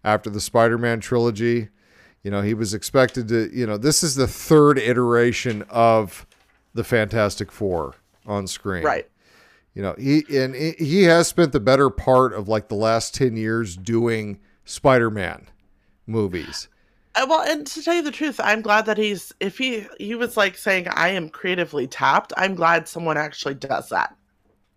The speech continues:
Speaker 2: You
Speaker 1: Abs-,
Speaker 2: know, because
Speaker 1: absolutely.
Speaker 2: I'd rather someone be honest about it than just do it for the money and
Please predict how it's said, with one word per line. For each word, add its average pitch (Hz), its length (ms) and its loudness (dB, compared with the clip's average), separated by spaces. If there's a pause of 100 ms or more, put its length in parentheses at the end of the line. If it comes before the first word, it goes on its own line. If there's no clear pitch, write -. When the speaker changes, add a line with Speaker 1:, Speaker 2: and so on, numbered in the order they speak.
(280)
Speaker 2:
You 135 80 6
Speaker 1:
Abs-, 156 60 4
Speaker 2:
know, 156 300 4
because 147 220 6
Speaker 1:
absolutely. 135 440 4
Speaker 2:
I'd 170 60 4
rather 165 400 2 (480)
someone 185 300 -4
be 165 140 -2
honest 147 440 -2
about 202 240 2
it 208 100 -2
than 165 160 -4
just 151 260 -10
do 147 120 -2
it 135 100 -10
for - 220 -6
the 139 80 -8
money 135 300 -4
and 135 220 -10